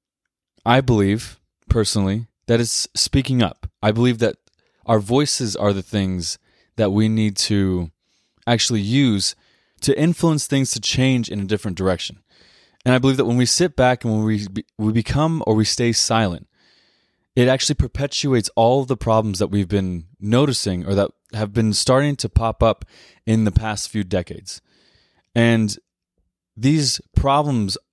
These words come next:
only exist because of the fact that people in the past have started to be tolerant or be okay with certain things and not want to rock the boat,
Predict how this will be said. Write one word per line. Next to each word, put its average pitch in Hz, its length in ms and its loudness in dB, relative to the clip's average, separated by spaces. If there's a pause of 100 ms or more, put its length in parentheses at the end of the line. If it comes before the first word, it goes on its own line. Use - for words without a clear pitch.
only 135 340 2
exist 117 460 -4
because 110 500 -2
of 95 80 -6
the 95 80 -2
fact 95 380 -2
that 92 200 -2
people 131 320 -2
in 120 60 0
the 101 80 -2
past 95 500 -2 (380)
have 110 180 0
started 113 340 2
to - 200 -2
be 98 200 0
tolerant 127 600 0
or 101 200 2
be 101 420 0 (420)
okay 123 440 2
with 139 160 0
certain 92 320 -2
things 92 420 -2
and 101 300 -2 (260)
not 131 260 2
want 151 180 2
to 131 120 4
rock 107 280 2
the 107 80 -4
boat, 101 380 0